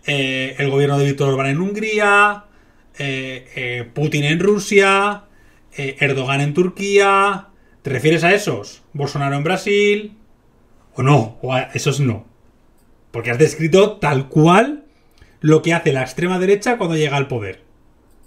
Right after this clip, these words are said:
Poco a poco ir utilizando los mecanismos legales y a su alcance para transformar los, las democracias en autoritarismos. Tal cual.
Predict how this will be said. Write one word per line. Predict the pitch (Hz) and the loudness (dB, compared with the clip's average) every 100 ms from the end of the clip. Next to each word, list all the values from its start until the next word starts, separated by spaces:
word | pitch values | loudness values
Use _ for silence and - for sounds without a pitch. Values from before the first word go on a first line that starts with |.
| _ | _
Poco | 160 170 | 0 4
a | 190 | 4
poco | 202 196 240 277 262 | 4 4 4 4 4
ir | 170 | 4
utilizando | 170 175 170 139 127 | 4 4 0 0 -2
los | 120 117 | -2 -4
mecanismos | 120 131 156 160 | -4 -4 -4 -4
legales | 151 139 113 95 92 - _ _ _ _ - | -2 -2 -4 -6 -12 -20 _ _ _ _ -8
y | 139 | -6
a | |
su | - 123 | -4 -2
alcance | 135 185 185 233 277 - - | 0 0 4 4 2 -4 -4
para | 131 139 - - | 0 0 -4 -4
transformar | 139 120 127 120 139 113 | -2 -2 -4 -2 -2 0
los, | 117 113 - 127 | -2 -2 -4 -8
las | 117 | -4
democracias | 120 120 156 170 226 247 294 - - - - _ _ | -4 -2 0 2 2 2 0 -10 -20 -20 -20 _ _
en | - 143 131 - - | 0 0 0 -6 -6
autoritarismos. | 143 139 123 127 131 107 87 - - _ _ _ _ _ _ _ _ _ _ _ _ _ _ _ - | -2 2 2 4 2 0 -6 -16 -20 _ _ _ _ _ _ _ _ _ _ _ _ _ _ _ -4
Tal | 131 120 | -2 2
cual. | 151 127 104 | 4 4 0